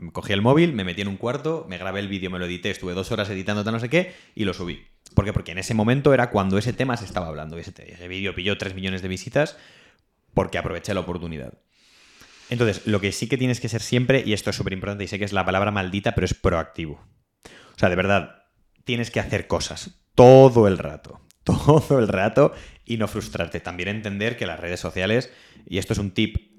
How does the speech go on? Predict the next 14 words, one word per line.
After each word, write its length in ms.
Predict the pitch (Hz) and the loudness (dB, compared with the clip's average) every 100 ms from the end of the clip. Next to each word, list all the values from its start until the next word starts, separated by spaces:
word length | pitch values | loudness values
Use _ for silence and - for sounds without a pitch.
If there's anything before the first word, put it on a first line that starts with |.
| - | -14
no 420 | 90 95 101 104 | -10 -4 -2 -2
ya 120 | 101 | -4
tanto 240 | 98 104 98 | -4 -4 -4
para 180 | 101 92 | -4 -4
crecer, 220 | 95 104 | -8 -8
sino 160 | 113 | -8
para 160 | 92 90 | -8 -8
no 100 | 90 | -10
frustrarte. 520 | 90 87 - 87 85 | -10 -12 -8 -8 -6
Las 120 | 85 87 | -6 -4
redes 180 | 98 | -6
sociales 520 | 107 98 101 117 - - | -6 -6 -4 -4 -6 -12
es 160 | 98 113 | -10 -10
exponerte, 640 | - 90 87 101 - 82 | -10 -8 -6 -6 -8 -16